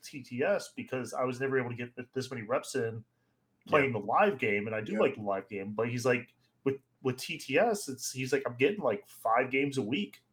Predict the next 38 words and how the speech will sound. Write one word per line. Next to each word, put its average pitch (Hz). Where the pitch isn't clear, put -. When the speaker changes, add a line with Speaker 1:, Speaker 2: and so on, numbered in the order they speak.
Speaker 1:
you 127
know? 135
And 147
I'm 139
like, 143
"I -
don't 165
know 139
if 120
I 135
could -
personally 208
get 214
five 214
games 220
a -
week 226
on 233
T 220
T 240
S, 240
but 139
I 190
could 214
see, 202
like, -
if 175
it's 202
a 190
little 165
bit 175
of 151
a 147
lighter 131
week, 131
that 139
does 147
seem 139